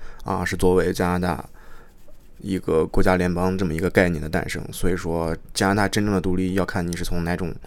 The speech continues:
角度来看了。那从联邦诞生的来说，就是一八九七年啊。如果你认为拥有一个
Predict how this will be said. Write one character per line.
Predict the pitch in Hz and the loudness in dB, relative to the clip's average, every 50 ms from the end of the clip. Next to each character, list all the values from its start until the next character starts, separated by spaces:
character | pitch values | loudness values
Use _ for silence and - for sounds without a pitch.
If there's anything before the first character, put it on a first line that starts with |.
| - - - - - - - - - | -18 -18 -16 -16 -16 -16 -18 -12 -2
角 | - 98 87 | 0 0 2
度 | - 95 | 4 2
来 | 90 87 | 2 0
看 | - - 98 95 | -2 -2 -2 -2
了。 | 92 87 - - - - - - - | -2 -4 -6 -10 -12 -12 -14 -8 -6
那 | 104 | -4
从 | 92 - 95 92 | -2 0 2 2
联 | 95 92 90 | 2 2 2
邦 | 92 95 92 95 92 92 - - | 2 2 2 2 0 -2 -4 -2
诞 | - 101 95 87 | 0 0 0 0
生 | - 87 | -2 -4
的 | 82 80 | -4 -4
来 | - 82 | -4 -2
说， | - - 76 | 2 2 4
就 | 76 - | 4 2
是 | - - | 0 -4
一 | - - | -6 -4
八 | - - - - | 0 0 0 0
九 | - - | 0 -4
七 | - - - | -8 -8 -8
年 | - - - - - | -8 -10 -12 -14 -10
啊。 | - 95 82 82 82 | -6 -6 -4 -4 -4
如 | - 95 | 0 0
果 | 92 90 | 2 2
你 | 87 82 | 2 0
认 | 87 90 87 | 0 0 0
为 | 87 87 90 87 - - - - - | 0 -2 -2 -4 -6 -12 -16 -18 -14
拥 | - 110 101 98 | -8 -4 -2 0
有 | 92 92 95 | 0 0 -2
一 | 90 92 92 | -2 -2 -2
个 | 92 98 98 92 90 87 | -2 0 0 0 -2 -2